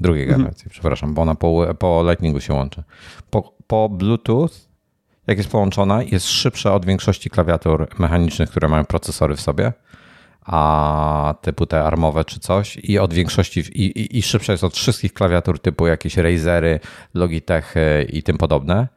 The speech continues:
Speaker 1: I to tak wielokrotnie szybsze. Na zasadzie tam jest typu lag jest dwadzieścia milisekund, coś w tym rejonie, taki bardzo niski. A taka klawiatura,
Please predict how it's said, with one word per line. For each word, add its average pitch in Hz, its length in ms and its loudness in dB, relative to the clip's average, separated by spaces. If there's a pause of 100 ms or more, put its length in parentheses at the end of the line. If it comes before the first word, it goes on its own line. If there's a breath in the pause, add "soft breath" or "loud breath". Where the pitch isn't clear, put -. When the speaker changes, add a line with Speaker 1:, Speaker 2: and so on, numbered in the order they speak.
(500 soft breath)
Speaker 1:
I 107 120 0
to 95 160 0
tak 90 240 0
wielokrotnie 90 640 0
szybsze. - 420 -4
Na 82 100 0
zasadzie 87 460 -2
tam 78 160 0
jest 82 260 -2
typu 80 360 0
lag 82 260 2
jest 73 200 -2
dwadzieścia 78 920 0
milisekund, 82 760 0
coś 127 180 0
w - 40 -12
tym 110 180 0
rejonie, 85 480 2
taki - 280 -6
bardzo 101 260 -2
niski. 78 280 0
A - 20 -2
taka 98 220 -2
klawiatura, 85 580 0